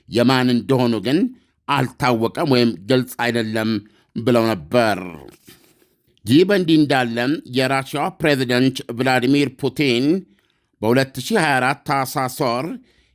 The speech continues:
የአዘርባይጃንን አየር መንገድ አውሮፕላን መትቶ በመጣል ሠላሳ ስምንት ሰዎችን የገደለው የአየር መከላከያ ኃይላችን ተኩስ ነው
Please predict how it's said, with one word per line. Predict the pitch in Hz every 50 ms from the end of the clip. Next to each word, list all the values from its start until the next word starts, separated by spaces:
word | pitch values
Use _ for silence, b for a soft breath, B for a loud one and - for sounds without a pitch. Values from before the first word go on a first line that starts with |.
| b
የአዘርባይጃንን | - 104 107 117 127 123 127 131 123 120 104 127 123 123 147 196 202
አየር | 147 135 135 135 131 131
መንገድ | 131 131 127 123 123 127
አውሮፕላን | 127 135 131 - - _ 135 127 123 139 165 170
መትቶ | 139 139 139 - _ _ 143 135 135 127 -
በመጣል | 123 139 127 123 123 - 123 123 131 147 185 233 b b b b b b b _
ሠላሳ | - 135 135 135 127 - 143
ስምንት | 127 - 131 147 - -
ሰዎችን | - 165 143 135 135 131 - - 135 127 123 -
የገደለው | 139 139 123 127 127 107 90 - 117 113 120 131 151 165 202 208 208 b b b b b -
የአየር | 123 139 135 135 127 135 156 160
መከላከያ | 151 139 135 - - 151 135 127 123 123 - 143 127 123 120 107
ኃይላችን | - 127 131 123 120 123 123 - - 143 135 151 160 156 b b b b b b b -
ተኩስ | 202 165 135 - - - - 165
ነው | 147 135 131